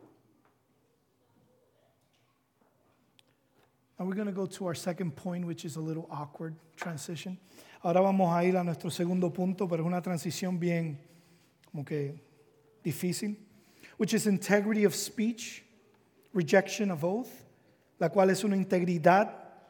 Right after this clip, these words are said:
en el habla y el rechazo de un juramento. He's talking about suffering and being patient in the midst of suffering.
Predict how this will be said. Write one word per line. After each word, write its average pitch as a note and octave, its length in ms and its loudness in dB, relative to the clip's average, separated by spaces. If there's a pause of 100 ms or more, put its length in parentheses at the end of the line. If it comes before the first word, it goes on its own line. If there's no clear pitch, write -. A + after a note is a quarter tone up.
(240)
en F3+ 140 2
el E3 120 4
habla A#3 400 2 (420)
y F#3 80 0
el E3+ 120 6
rechazo F3+ 680 0
de F#3+ 80 -4
un F3 140 -2
juramento. F3+ 560 -4 (2500)
He's - 80 -18
talking B3 200 4
about A3 200 10
suffering B3+ 760 2 (1200)
and F#3 120 0
being G3+ 240 4
patient A#3+ 1000 0
in G3 100 -2
the F#3 80 0
midst G3+ 380 -2
of E3+ 100 -4
suffering. A#3+ 760 0